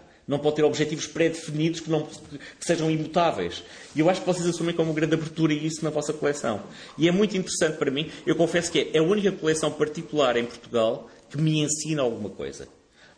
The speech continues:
E confesso, digo-vos isto não é pelo facto de estar aqui entre amigos e pelo, e pelo facto de estar aqui a falar da, da, no contexto da apresentação desta coleção. Mas é, na verdade, a única coleção particular surgida em Portugal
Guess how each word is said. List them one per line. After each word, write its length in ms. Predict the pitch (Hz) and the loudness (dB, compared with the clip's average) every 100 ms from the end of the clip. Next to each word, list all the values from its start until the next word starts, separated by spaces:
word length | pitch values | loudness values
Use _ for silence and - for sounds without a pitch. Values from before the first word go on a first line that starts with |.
| 165 - - - | -14 -12 -14 -10
E 80 | 151 | -4
confesso, 360 | 160 160 156 - | 0 2 0 -2
digo-vos 360 | 156 156 147 | -4 -2 -2
isto 240 | 151 160 - | 0 -2 2
não 100 | 160 | 2
é 60 | |
pelo 160 | 160 156 | 2 0
facto 220 | - 139 | 0 0
de 80 | - | 0
estar 180 | 160 139 | 2 2
aqui 320 | 139 139 147 | 0 -4 -4
entre 180 | 139 131 | -2 -2
amigos 540 | 127 135 151 165 160 | -2 -2 -2 -4 -4
e 80 | 127 | -6
pelo, 440 | 127 131 127 127 123 - - - | -4 -4 -2 -2 -4 -8 -6 -4
e 80 | |
pelo 140 | 135 139 | 0 2
facto 140 | 147 | 0
de 100 | - | 2
estar 60 | 147 | 0
aqui 180 | 139 156 | 2 0
a 40 | |
falar 300 | 156 147 156 | 2 4 4
da, 320 | 135 131 131 | 4 4 4
da, 240 | 123 - 135 | 2 2 2
no 120 | 139 | 2
contexto 320 | 139 135 143 | -2 -2 -2
da 40 | - | -4
apresentação 300 | 127 131 139 | -8 -4 -4
desta 200 | 131 135 | -2 0
coleção. 500 | 135 123 107 82 - - - - | 2 2 0 -2 -6 -14 -16 -2
Mas 220 | 143 143 | 0 2
é, 80 | 180 | 2
na 80 | 170 | 2
verdade, 180 | 165 | 4
a 80 | 160 | 4
única 160 | 185 170 | 2 -2
coleção 320 | - 160 160 | 0 2 2
particular 420 | 147 - 147 147 135 | 0 -2 0 2 2
surgida 420 | 139 127 185 175 | -2 -2 -2 -2
em 60 | |
Portugal 600 | 160 - 135 127 101 90 | -4 -8 2 4 4 0